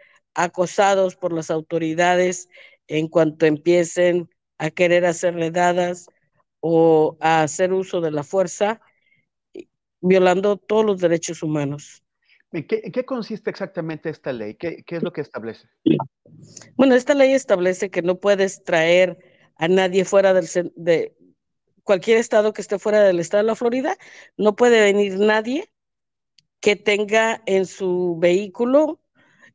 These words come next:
Speaker 1: a un indocumentado. Si te agarran que tú entraste al estado de la Florida con una persona indocumentada, entonces la persona que va manejando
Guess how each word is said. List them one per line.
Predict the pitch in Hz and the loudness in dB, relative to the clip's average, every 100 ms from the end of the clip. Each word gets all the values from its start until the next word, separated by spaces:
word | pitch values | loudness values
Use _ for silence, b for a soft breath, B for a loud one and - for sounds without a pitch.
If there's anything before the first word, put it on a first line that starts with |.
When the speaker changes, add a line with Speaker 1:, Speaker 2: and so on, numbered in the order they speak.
| _ _ _ _ - | _ _ _ _ -2
Speaker 1:
a | 196 196 | 0 2
un | 202 208 | 0 0
indocumentado. | 208 185 - 165 156 156 160 131 - _ _ _ _ _ | -4 -6 -4 -4 -2 0 -2 -2 -10 _ _ _ _ _
Si | - 214 | -8 -6
te | 180 202 | 0 0
agarran | 185 208 233 247 | 2 0 0 -2
que | 220 | -4
tú | 180 226 220 | -4 -2 -2
entraste | 208 220 214 220 - 196 | -2 0 0 0 0 0
al | 180 | 0
estado | 165 185 185 185 | -2 0 2 2
de | 175 | 0
la | 165 | -2
Florida | 165 165 175 180 175 | -2 -2 0 0 -2
con | 175 170 175 | 0 0 2
una | 175 175 | 2 0
persona | 170 151 170 175 | -2 -4 -2 0
indocumentada, | 165 151 165 160 160 196 220 285 370 b b b b _ | 0 -4 -4 -4 -4 -2 0 0 -2 b b b b _
entonces | 180 175 - 208 202 180 208 202 175 - | -2 -2 2 4 4 2 0 0 -4 -4
la | 180 175 | -4 -2
persona | 160 202 185 190 | -4 -2 0 0
que | 190 | 0
va | 180 | 0
manejando | 175 175 170 180 214 214 262 | 2 2 0 0 -2 2 2